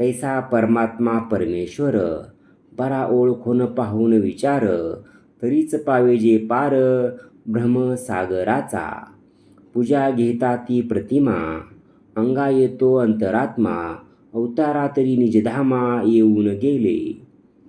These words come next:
परी ते निजरूपे असती, ते निजरूप ते जगज्योती, सत्वगुण तये समनती जाणती कळा.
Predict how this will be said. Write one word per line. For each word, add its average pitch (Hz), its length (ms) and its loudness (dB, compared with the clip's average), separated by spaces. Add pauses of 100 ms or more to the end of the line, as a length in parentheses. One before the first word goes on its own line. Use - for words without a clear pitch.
(200)
परी 135 200 0
ते 143 260 2
निजरूपे 127 600 4
असती, 104 840 -2 (480)
ते 127 120 2
निजरूप 143 460 4
ते 143 280 2
जगज्योती, 107 1120 0 (460)
सत्वगुण 151 560 4
तये 123 260 4
समनती 135 800 2
जाणती 113 580 2
कळा. 101 640 -2